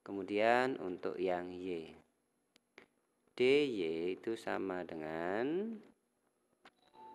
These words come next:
untuk e-, koefisien X, X-nya yaitu em-,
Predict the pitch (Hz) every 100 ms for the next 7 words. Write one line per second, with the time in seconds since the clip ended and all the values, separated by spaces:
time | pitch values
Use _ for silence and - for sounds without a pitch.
0 | 906 _ _ _ _ _ _ _ _ _
1 | _ _ _ _ _ _ 98 92 - 60
2 | - 95 95 101 98 98 90 80 - 104
3 | - 101 104 127 156 175 - - _ _
4 | - - _ _ _ _ - 95 - 90
5 | 95